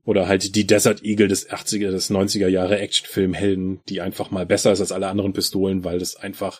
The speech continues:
sie so cool inszeniert wird und einen eigenen Namen hat und so weiter. Aber das sind auch wieder cinematische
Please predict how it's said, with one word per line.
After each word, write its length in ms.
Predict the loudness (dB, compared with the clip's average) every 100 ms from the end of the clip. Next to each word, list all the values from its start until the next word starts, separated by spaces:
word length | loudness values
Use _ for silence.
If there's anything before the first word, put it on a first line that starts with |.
| _
sie 200 | -4 2
so 240 | 6 6 4 4
cool 160 | 4
inszeniert 560 | 4 0 2 4 4 4
wird 260 | 0 0 -6
und 180 | -6 -6
einen 80 |
eigenen 320 | -6 -2 0 0
Namen 300 | 0 -2 -4
hat 160 | -8
und 120 | -10 -8
so 160 | -8
weiter. 420 | -6 -6 -6 -8 -10
Aber 220 | -2 0 0
das 120 | 0
sind 120 | -2
auch 160 | -2 -2
wieder 140 | -2
cinematische 880 | 2 2 2 0 -2 0 0 -2